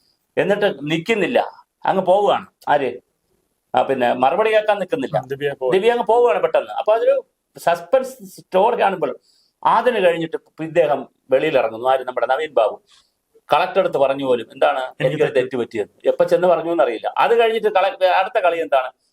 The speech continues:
Speaker 1: അദ്ദേഹത്തിന് ആ-, പിന്നെയാണ് ചോദ്യങ്ങളുടെ പരമ്പര വരേണ്ടത്. ആരാണ് അദ്ദേഹത്തെ വീട്ടിൽ കൊണ്ടാക്കിയത്? ഡ്രൈവറാണോ? ഡ്രൈവർ
Speaker 2: അതെ.
Speaker 1: റിട്ടയർ ആയതല്ല, അപ്പൊ ഡ്രൈവർ തന്നെ ആയിരിക്കും. റിട്ടയർ ആയതാണെങ്കിൽ വേറെ വണ്ടി കൊണ്ടാക്കുന്നത്. ഡ്രൈവർ തന്നെ ആയിരിക്കും. ഡ്രൈവർ എന്നിട്ട് റെയിൽവേ സ്റ്റേഷനിൽ കൊണ്ടാക്കാതെ പോയോ?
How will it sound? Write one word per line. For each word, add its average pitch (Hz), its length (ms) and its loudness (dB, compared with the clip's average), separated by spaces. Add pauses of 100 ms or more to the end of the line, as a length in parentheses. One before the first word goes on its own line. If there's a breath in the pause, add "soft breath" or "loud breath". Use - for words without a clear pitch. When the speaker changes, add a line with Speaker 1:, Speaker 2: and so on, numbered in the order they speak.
(120)
Speaker 1:
അദ്ദേഹത്തിന് 160 380 2
ആ-, 156 280 0
പിന്നെയാണ് 190 340 0
ചോദ്യങ്ങളുടെ 160 520 -2
പരമ്പര 131 380 0
വരേണ്ടത്. 110 460 -2
ആരാണ് 185 360 2
അദ്ദേഹത്തെ 156 300 0
വീട്ടിൽ 131 220 -8
കൊണ്ടാക്കിയത്? 113 800 -6
ഡ്രൈവറാണോ? 117 560 0 (1160)
ഡ്രൈവർ 180 260 4
Speaker 2:
അതെ. 139 520 -2
Speaker 1:
റിട്ടയർ 156 340 0
ആയതല്ല, 185 460 2
അപ്പൊ 147 140 -2
ഡ്രൈവർ 170 400 0
തന്നെ 165 160 -4
ആയിരിക്കും. 117 260 -2
റിട്ടയർ 143 220 0
ആയതാണെങ്കിൽ 156 380 0
വേറെ 170 120 2
വണ്ടി 160 200 -4
കൊണ്ടാക്കുന്നത്. 131 640 -2 (680)
ഡ്രൈവർ 156 340 2
തന്നെ 139 180 2
ആയിരിക്കും. 123 260 -2
ഡ്രൈവർ 220 320 2
എന്നിട്ട് 180 480 0 (200)
റെയിൽവേ 190 220 2
സ്റ്റേഷനിൽ 185 280 -2
കൊണ്ടാക്കാതെ 139 500 0
പോയോ? 127 420 0